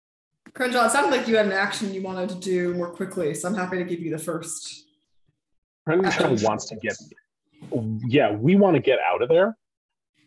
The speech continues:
Speaker 2: because we have the, the Sunstone in a bag.
Speaker 1: Yeah.
Speaker 2: And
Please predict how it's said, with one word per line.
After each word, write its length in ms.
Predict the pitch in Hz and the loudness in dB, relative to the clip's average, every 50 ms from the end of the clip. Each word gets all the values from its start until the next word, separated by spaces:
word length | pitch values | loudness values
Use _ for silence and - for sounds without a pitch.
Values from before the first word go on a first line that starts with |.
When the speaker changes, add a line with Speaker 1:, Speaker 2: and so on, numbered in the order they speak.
| _ _ _ _ _ _ _ _ _ _ _ _ _ _ _ _ _ - | _ _ _ _ _ _ _ _ _ _ _ _ _ _ _ _ _ -4
Speaker 2:
because 280 | 135 131 156 139 110 104 | -2 2 2 0 0 0
we 200 | 113 135 160 160 | 2 2 4 4
have 420 | - - 135 117 110 107 98 95 98 - _ _ _ _ _ _ _ _ _ _ _ _ _ _ - | 4 2 2 2 2 2 0 -2 -4 -8 _ _ _ _ _ _ _ _ _ _ _ _ _ _ -14
the, 500 | 101 98 113 104 101 98 92 87 82 80 - - - _ _ _ _ _ _ _ _ _ _ _ _ _ _ _ _ _ _ _ _ _ _ _ _ _ _ _ _ _ _ _ _ _ _ _ _ _ _ _ - | -6 0 2 4 4 4 4 4 2 0 -2 -6 -20 _ _ _ _ _ _ _ _ _ _ _ _ _ _ _ _ _ _ _ _ _ _ _ _ _ _ _ _ _ _ _ _ _ _ _ _ _ _ _ -2
the 80 | 135 131 | -2 -2
Sunstone 640 | - - 160 151 170 151 - - 165 151 143 135 | 0 0 0 0 0 0 2 2 4 4 4 2
in 80 | 120 113 | 0 -2
a 40 | |
bag. 360 | 98 110 95 82 80 80 80 92 - _ _ _ _ _ _ _ _ _ _ _ _ _ - | -4 -6 -6 -6 -6 -8 -12 -14 -18 _ _ _ _ _ _ _ _ _ _ _ _ _ -4
Speaker 1:
Yeah. 340 | 226 202 175 165 180 160 - - - - - - - _ - - - - - - - - - - _ _ _ _ _ _ _ _ _ _ - | -2 -2 0 -2 -4 -6 -10 -12 -18 -20 -20 -20 -20 _ -20 -20 -20 -20 -20 -20 -20 -20 -20 -20 _ _ _ _ _ _ _ _ _ _ -6
Speaker 2:
And 500 | 131 123 117 110 107 101 98 98 95 | -4 -2 0 0 0 0 -2 -2 -4